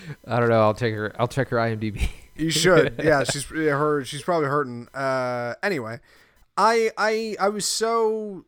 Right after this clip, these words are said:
Speaker 2: surprised by this movie, uh, in the most charming way. I, I, when it gets to the, the credits, which are really, really cool and artistic and dynamic,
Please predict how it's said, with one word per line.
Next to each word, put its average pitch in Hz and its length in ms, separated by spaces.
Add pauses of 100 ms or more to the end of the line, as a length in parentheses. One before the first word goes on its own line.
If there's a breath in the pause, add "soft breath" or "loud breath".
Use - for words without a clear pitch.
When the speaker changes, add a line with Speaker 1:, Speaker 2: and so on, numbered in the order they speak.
(100)
Speaker 2:
surprised 127 680
by 101 100
this 87 160
movie, 87 380 (180)
uh, 139 60
in 139 200
the 147 60
most 147 320
charming 139 540
way. 117 260
I, 143 280
I, - 20
when 160 160
it 156 80
gets 185 240
to 175 180
the, 123 220
the 139 140
credits, 151 380
which 135 120
are 131 80
really, 120 240
really 123 280
cool 117 260
and 110 100
artistic 113 360
and 120 80
dynamic, 113 420